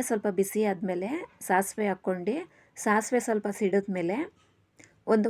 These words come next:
ಮೂರು ಒಣಗಿದ ಮೆಣಸಿನ್ಕಾಯಿ ಹಾಕ್ಕೋತಾ ಇದ್ದೀನಿ. ಸ್ವಲ್ಪ ಕರಿಬೇವಿನ ಸೊಪ್ಪು, ಸ್ವಲ್ಪ ಇಂಗು. ನಿಮ್ಗೇನಾದ್ರೂ ಇಂಗು ಇಷ್ಟ ಇಲ್ಲ ಅಂದರೆ ಬೇಡ, ಇಷ್ಟ ಇದ್ದರೆ ಹಾಕ್ಕೊಳ್ಳಿ. ಇವಾಗ ನೀಟಾಗಿ ಫ್ರೈ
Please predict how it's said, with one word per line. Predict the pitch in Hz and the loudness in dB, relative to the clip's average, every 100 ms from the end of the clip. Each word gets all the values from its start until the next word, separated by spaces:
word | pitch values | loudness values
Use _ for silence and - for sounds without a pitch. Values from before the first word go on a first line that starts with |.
| 214 | 8
ಮೂರು | 226 247 | 8 8
ಒಣಗಿದ | 190 196 208 | 4 2 2
ಮೆಣಸಿನ್ಕಾಯಿ | 196 196 180 180 175 | 0 -2 -4 -4 -2
ಹಾಕ್ಕೋತಾ | 185 175 170 | -4 -2 -2
ಇದ್ದೀನಿ. | 165 185 214 370 - _ _ _ _ _ _ - | -2 -4 -4 -6 -8 _ _ _ _ _ _ 0
ಸ್ವಲ್ಪ | 226 214 247 294 202 | 4 4 2 0 2
ಕರಿಬೇವಿನ | 190 190 196 - | 4 2 0 -2
ಸೊಪ್ಪು, | 185 _ 233 302 403 _ _ _ _ _ _ _ _ _ _ _ _ _ _ _ _ _ _ _ _ _ - | -4 _ -4 -4 -6 _ _ _ _ _ _ _ _ _ _ _ _ _ _ _ _ _ _ _ _ _ 4
ಸ್ವಲ್ಪ | 208 208 240 208 | 6 6 6 6
ಇಂಗು. | 190 185 - - _ _ _ - | 4 -4 -6 -8 _ _ _ 0
ನಿಮ್ಗೇನಾದ್ರೂ | 220 220 233 254 254 233 | 2 6 6 6 6 4
ಇಂಗು | 226 247 214 | 4 4 4
ಇಷ್ಟ | - 233 | 4 4
ಇಲ್ಲ | 220 214 | 6 4
ಅಂದರೆ | 262 415 - _ - 190 | 0 -2 -4 _ 2 4
ಬೇಡ, | 185 185 277 - 190 | 6 4 0 -2 -2
ಇಷ್ಟ | 202 247 226 | 0 4 4
ಇದ್ದರೆ | 208 247 | 4 0
ಹಾಕ್ಕೊಳ್ಳಿ. | 185 - 180 208 381 - _ _ _ _ _ _ _ _ _ - | -2 -2 0 0 -4 -10 _ _ _ _ _ _ _ _ _ 6
ಇವಾಗ | 214 214 214 | 6 8 8
ನೀಟಾಗಿ | 233 233 196 247 392 _ - - | 8 8 4 2 -2 _ -14 4
ಫ್ರೈ | 208 | 8